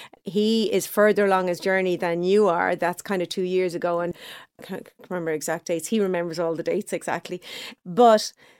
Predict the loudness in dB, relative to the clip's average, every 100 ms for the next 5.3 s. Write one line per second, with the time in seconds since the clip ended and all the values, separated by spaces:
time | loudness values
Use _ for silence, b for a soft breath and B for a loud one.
0 | b -20 -8 2 4 6 4 2 -4 _
1 | _ -10 -2 -2 0 0 0 0 -6 -20
2 | _ -2 2 6 6 4 0 0 0 0
3 | -2 0 0 0 -2 -4 -6 -6 -4 -4
4 | -2 -4 -4 -6 -6 -10 -18 -18 -6 -4
5 | -2 -2 -6